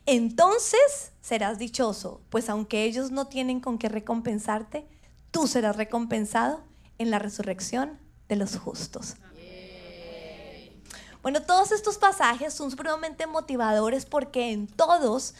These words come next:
se resuelve la situación de la que vamos a hablar hoy, que es la situación de un inválido emocionalmente. Entonces, con respecto al primer pasaje, nos damos cuenta que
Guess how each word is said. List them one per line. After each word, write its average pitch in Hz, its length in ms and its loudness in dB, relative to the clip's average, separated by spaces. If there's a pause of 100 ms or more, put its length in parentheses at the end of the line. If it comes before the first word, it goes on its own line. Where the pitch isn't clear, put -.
se - 180 0
resuelve 233 800 -2 (140)
la 277 100 -2
situación 226 480 -4
de 208 80 -4
la 240 100 0
que 247 120 -2
vamos 202 260 -6
a 233 40 -2
hablar 208 220 -2
hoy, 269 320 -2
que 240 260 0
es - 200 -8 (760)
la 240 120 0
situación 247 720 0
de 269 80 4
un 214 180 2
inválido 226 720 2
emocionalmente. 190 880 -6 (320)
Entonces, 311 600 2 (240)
con 311 120 2
respecto 349 360 0
al 415 100 -2
primer 330 500 0 (960)
pasaje, 277 520 4
nos 240 160 4
damos 269 260 4
cuenta 339 340 -2
que 339 200 0